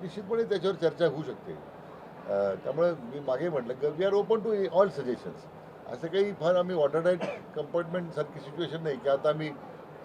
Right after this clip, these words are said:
इकडे डावीकडे जाणार नाही, उजवीकडे जाणार नाही. शेवटी राज्याची जी सामाजिक ऐक्य जी आहे हे आपल्याला कायम टिकवायचं आहे. त्या दृष्टीने माननीय मुख्यमंत्री महोदयांनी अतिशय,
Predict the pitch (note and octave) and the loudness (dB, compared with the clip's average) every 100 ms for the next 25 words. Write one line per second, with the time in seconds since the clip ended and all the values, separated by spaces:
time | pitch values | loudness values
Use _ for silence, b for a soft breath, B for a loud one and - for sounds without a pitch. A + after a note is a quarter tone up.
0 | - B2+ C3+ C3 C3 D3 D3 C#3 C3+ C3 | -12 -10 -8 4 6 6 6 6 6 4
1 | C3 B2+ A#2 A#2 B2+ B2 B2 B2 A#2 A2 | 2 0 -4 -6 -4 2 2 2 0 -4
2 | G#2+ - - - - - C3+ F3+ D3+ B2+ | -6 -12 -16 -18 -18 -16 -10 -2 0 2
3 | C#3+ D3+ - F3 F#3 E3 C3+ A2+ C3+ C#3+ | 2 -2 -2 -8 -6 0 0 2 0 0
4 | E3 A#2+ A#2+ C#3 B2 G2+ E2+ F2+ D3 C3 | 0 0 0 -6 -2 0 0 -4 -4 -4
5 | C3+ D#3 - B2+ D3 B2 A2 C#3 B2 F#2 | -6 -6 -4 -6 -6 -10 2 2 2 -2
6 | C#2+ - - - - - - D3 D#3 - | -4 -10 -16 -16 -16 -14 -8 -6 -6 -4
7 | F#3+ G3+ G3+ F#3+ C#3+ D#3 D#3+ D3+ D#3 D#3 | -2 0 0 0 0 0 -4 -2 -2 -2
8 | D3+ D3 C#3+ B2+ C3 C3+ B2 C#3+ D#3 E3 | -4 0 2 4 2 0 -2 -6 0 2
9 | F3 | 2